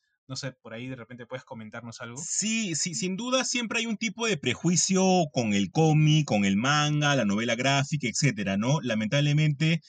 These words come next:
Speaker 2: a ver, si nos dirigimos a lo, a la gran mayoría de público de Supergods que,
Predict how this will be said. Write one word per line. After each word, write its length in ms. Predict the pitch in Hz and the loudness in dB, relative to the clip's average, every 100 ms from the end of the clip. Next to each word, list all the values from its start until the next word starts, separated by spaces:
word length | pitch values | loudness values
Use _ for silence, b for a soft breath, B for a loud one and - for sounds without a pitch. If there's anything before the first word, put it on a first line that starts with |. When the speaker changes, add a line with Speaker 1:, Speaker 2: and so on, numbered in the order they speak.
| B B - | B B -2
Speaker 2:
a 80 | 120 | 4
ver, 140 | 135 | 4
si 140 | 98 | 2
nos 100 | 107 | -4
dirigimos 500 | 101 110 101 151 160 | -4 -4 -2 0 0
a 100 | 156 | 0
lo, 220 | 113 95 - | 0 -2 -2
a 100 | 101 | -2
la 100 | 101 | 0
gran 180 | 113 | 0
mayoría 380 | 139 135 120 127 | 0 0 0 0
de 120 | 131 | 0
público 460 | 95 127 131 131 131 | -2 0 0 0 -2
de 80 | 110 | 0
Supergods 640 | 139 127 123 123 135 - - | 0 0 2 4 4 2 -6
que, 540 | 107 95 87 80 78 | -6 -4 -4 -4 -6